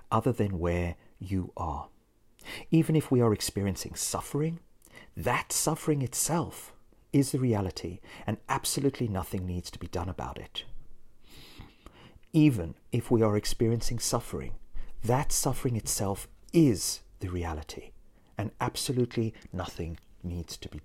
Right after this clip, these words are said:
done about it. This understanding explains why reality is also called holy perfection, which is the holy idea of the first dimension,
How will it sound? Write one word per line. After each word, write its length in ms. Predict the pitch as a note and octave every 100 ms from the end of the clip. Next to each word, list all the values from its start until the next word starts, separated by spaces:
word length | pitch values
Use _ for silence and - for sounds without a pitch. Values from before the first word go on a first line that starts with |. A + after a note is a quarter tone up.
| -
done 340 | E2+ D2 B1+ - - -
about 360 | - - - -
it. 240 | - - - - - - - - _ _ - - - - - -
This 200 | F#3+ G3+
understanding 520 | F3+ - C#3+ B2 A2+
explains 580 | G#2 - B2+ A2 G2 F#2
why 260 | A2+ A#2
reality 540 | A#2 A2 G2+ F#2 - G2
is 120 | -
also 340 | - A2 -
called 480 | - - E2 D#2 D#2+ - - - - -
holy 240 | - F#2+ F2+
perfection, 540 | - - E3+ - - - - - - - - - - -
which 200 | G2 F#2+
is 240 | F2 - - -
the 60 | F2
holy 300 | - F2 E2+
idea 320 | E2+ E2 D#2+
of 120 | E2
the 60 | A2+
first 320 | - C#3 -
dimension, 480 | F2 D#2+ D2+ E2